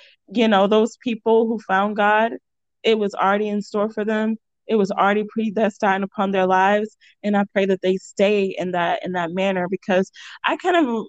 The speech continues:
I thought about in college, there was this professor, and, um, e-,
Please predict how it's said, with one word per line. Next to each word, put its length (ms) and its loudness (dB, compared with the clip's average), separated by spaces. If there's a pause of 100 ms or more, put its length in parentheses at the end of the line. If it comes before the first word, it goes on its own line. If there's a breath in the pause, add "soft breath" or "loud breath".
I 180 -2
thought 180 2
about 540 2 (580)
in 160 0
college, 680 -2 (440 soft breath)
there 180 0
was 280 -2
this 220 2
professor, 800 0 (440)
and, 360 4
um, 640 2 (460)
e-, 180 -6